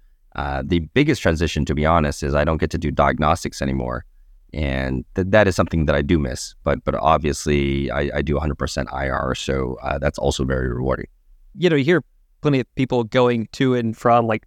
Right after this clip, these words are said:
Speaker 2: switching from academics to private practice and going back and forth. Like, I'm, I'm in private practice, and I, sometimes it's just, like, the idea of, like, going into academics now is like, oh, it seems,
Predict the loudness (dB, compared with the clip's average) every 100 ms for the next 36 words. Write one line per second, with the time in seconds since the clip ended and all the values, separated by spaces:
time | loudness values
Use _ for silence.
0 | -8 -2 2 2 2 2 2 2 0 0
1 | 2 2 2 2 2 2 -2 0 2 4
2 | 2 0 0 2 2 2 -6 -20 -20 0
3 | 2 4 4 4 2 6 4 4 2 2
4 | 2 0 -2 -2 -2 0 0 0 -2 -2
5 | -2 2 4 4 6 4 4 4 4 4
6 | 2 0 -2 0 0 2 0 -2 0 2
7 | 2 0 0 2 4 2 2 0 -2 -2
8 | -2 -2 -2 -2 -2